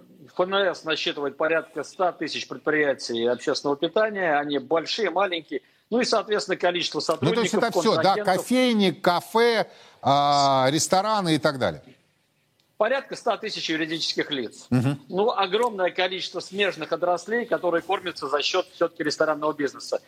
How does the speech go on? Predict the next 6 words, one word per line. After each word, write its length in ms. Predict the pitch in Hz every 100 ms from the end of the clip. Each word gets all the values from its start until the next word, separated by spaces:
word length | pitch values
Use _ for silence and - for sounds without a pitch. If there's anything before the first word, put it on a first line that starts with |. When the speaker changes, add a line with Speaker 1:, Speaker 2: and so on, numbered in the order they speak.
| _ -
Speaker 1:
Поставляют 480 | 156 180 208 185
туда 180 | 165 160
мебель, 420 | 175 214 196 160
продукты, 1200 | 135 160 160 214 - - 147 139 135 123 117 113 113 _ _ -
какие-то 340 | 165 175 160
салфетки. 680 | 151 165 156 208 208 160